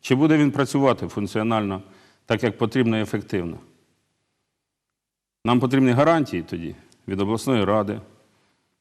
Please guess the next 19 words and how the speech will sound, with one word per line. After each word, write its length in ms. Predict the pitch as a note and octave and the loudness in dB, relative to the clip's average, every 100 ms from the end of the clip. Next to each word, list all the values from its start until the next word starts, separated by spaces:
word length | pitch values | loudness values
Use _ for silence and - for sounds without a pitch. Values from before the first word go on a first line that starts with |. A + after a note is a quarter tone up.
| _ - | _ -8
від 120 | G#2 | -2
міської 400 | A#2 A2+ A#2+ A#2+ | 0 0 0 2
ради, 240 | A2+ G#2 - - - | 2 -2 -4 -10 -4
від 180 | A2 - | -2 2
тих 200 | C#3 B2+ | 0 2
організацій, 500 | A#2+ A#2+ C#3 C3+ A2+ | 0 2 0 0 -2
які 140 | A2+ | -2
будуть 240 | A#2 A2+ | -2 -2
брати 280 | G#2 A#2 A2 | 0 0 0
у 100 | G#2 | -2
власність 420 | G#2+ A#2 A2 G2 | 2 0 0 -6
цей 120 | - G#2 | -4 -4
об'єкт, 440 | A#2 E3 E3+ - _ _ _ | 0 0 -2 -10 _ _ _
тому 180 | A2+ A2+ | -4 -2
що 140 | A2+ | -2
вони 180 | A2+ B2+ | 0 2
отримують 420 | B2 B2 A#2+ G2+ | 2 0 0 -2
власність, 600 | B2 D#3+ D#3 D3 - - _ _ _ _ _ _ _ _ | 2 2 2 -2 -4 -12 _ _ _ _ _ _ _ _
яка 360 | A2+ G#2+ B2+ A#2+ | -8 0 2 2